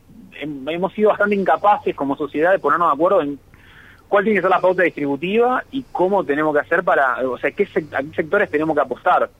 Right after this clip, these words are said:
Porque te-, vos tenés una mitad de, una parte muy importante de la opinión pública que cree que los recursos naturales son una maldición, que el agro son todos oligarcas, que es un sector,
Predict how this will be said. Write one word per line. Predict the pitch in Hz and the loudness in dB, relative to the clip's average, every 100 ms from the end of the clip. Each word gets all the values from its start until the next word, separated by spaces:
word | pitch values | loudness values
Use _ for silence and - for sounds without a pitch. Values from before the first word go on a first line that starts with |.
| _ - - | _ -20 -8
Porque | - 123 | -4 0
te-, | 135 | 2
vos | 160 160 | 2 2
tenés | 170 170 | 0 -2
una | 165 160 | -2 -2
mitad | 156 156 196 202 | -2 -2 2 4
de, | 190 165 156 151 151 147 | 4 4 6 6 4 2
una | 165 156 | 0 0
parte | 185 208 180 | 0 0 0
muy | 185 | 0
importante | 190 180 175 190 165 | 2 0 0 -2 2
de | 147 | 0
la | |
opinión | 139 165 170 | 0 -2 0
pública | 190 165 | 2 4
que | 139 | 2
cree | 160 160 139 117 - - - - | 2 2 2 -2 -10 -20 -20 -4
que | 147 131 127 120 120 | 0 2 2 2 0
los | 127 | 0
recursos | 139 160 170 | 0 0 0
naturales | 156 165 160 | 0 0 0
son | 165 | -2
una | 160 | -2
maldición, | 156 156 156 190 185 180 | -2 -2 0 2 4 2
que | 151 | 0
el | 147 | 0
agro | 151 151 | 2 0
son | 151 151 | -2 0
todos | 156 151 | 0 2
oligarcas, | 151 147 160 175 175 170 160 147 - | -2 0 2 4 4 2 2 0 0
que | |
es | 143 | -6
un | 147 | -6
sector, | 139 131 151 139 | -8 0 0 0